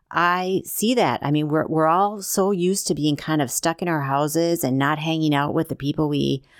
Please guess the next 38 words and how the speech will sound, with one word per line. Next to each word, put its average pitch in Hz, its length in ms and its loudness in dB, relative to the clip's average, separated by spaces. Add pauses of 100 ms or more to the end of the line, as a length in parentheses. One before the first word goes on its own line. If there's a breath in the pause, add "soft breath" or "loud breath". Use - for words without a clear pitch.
(160 soft breath)
used 156 320 0
to 151 80 -2
hang 143 240 -2
out 139 200 0
with 165 340 0
and 131 120 0
doing 147 320 0
the 131 60 0
fun 147 260 0
things 147 220 0
that 156 120 0
we 143 80 -2
used 143 280 -2
to 139 80 0
do 143 340 2
that 143 340 0 (380 loud breath)
we're 143 140 0
kind 170 320 -2
of 180 100 2
losing 170 580 0
our, 139 600 0 (400)
yeah, 196 260 0
like, 147 260 -2
our 147 140 2
ability 151 460 0
to 160 100 2
just, 151 320 -4
like, 139 240 -2
be 151 160 0
able 156 200 0
to 143 80 -2
chat 143 500 0
and 143 120 -4
hang 143 300 0
out 165 160 0
with - 160 -4
each 143 180 -4
other 135 440 0